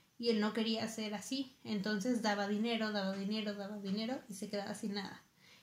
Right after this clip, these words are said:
Entonces es una falsa creencia de que los que tienen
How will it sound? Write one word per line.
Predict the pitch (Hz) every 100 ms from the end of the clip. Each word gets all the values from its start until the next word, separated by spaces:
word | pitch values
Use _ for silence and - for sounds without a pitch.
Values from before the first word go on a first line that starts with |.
| -
Entonces | 226 226 240 233 254 247 -
es | 247 233
una | 269 277
falsa | 262 240 247
creencia | 226 202 214 233 247 226 208
de | 185
que | 196 185 - 196
los | 202
que | 190 196
tienen | 220